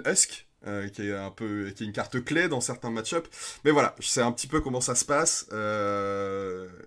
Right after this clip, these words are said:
et, euh, je vois un petit peu le principe. Je sais qu'il faut, euh, qu'il faut être un, un sacré méchant pour jouer ça. Pedro, euh, pourquoi tu t'as dit, tu t'es dit que c'était une bonne idée d'apprendre à jouer Chain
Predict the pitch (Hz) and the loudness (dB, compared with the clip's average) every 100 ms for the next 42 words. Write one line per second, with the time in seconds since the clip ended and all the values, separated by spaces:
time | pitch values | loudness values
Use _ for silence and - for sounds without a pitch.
0 | - 98 98 92 90 87 101 101 110 113 | -12 -10 -8 -6 -8 -8 -10 -8 -6 -6
1 | 113 - 110 - 117 - - - - - | -8 -8 -8 -8 -6 -6 -6 -12 -20 -20
2 | - - 104 - 123 - - 104 104 98 | -20 -14 -8 -6 -6 -8 -12 -8 -6 -8
3 | 87 87 - - - 101 92 - 95 92 | -10 -16 -20 -20 -16 -10 -10 -10 -12 -12
4 | - 101 - 117 123 110 107 - 127 113 | -12 -6 -6 -6 -8 -8 -8 -10 -10 -8
5 | 107 104 139 - - - - 139 160 196 | -8 -4 -4 -6 -14 -6 0 2 4 2
6 | 127 131 120 160 208 208 - - 139 139 | 4 2 2 0 2 2 0 0 2 0
7 | 123 135 135 135 127 131 208 - 135 135 | -4 -6 -2 -2 -2 -6 -2 0 0 0
8 | 127 131 175 160 139 156 139 123 - 151 | 0 2 0 0 0 0 2 0 0 0
9 | 143 120 117 120 135 135 - 147 156 | 4 4 2 0 0 0 0 0 0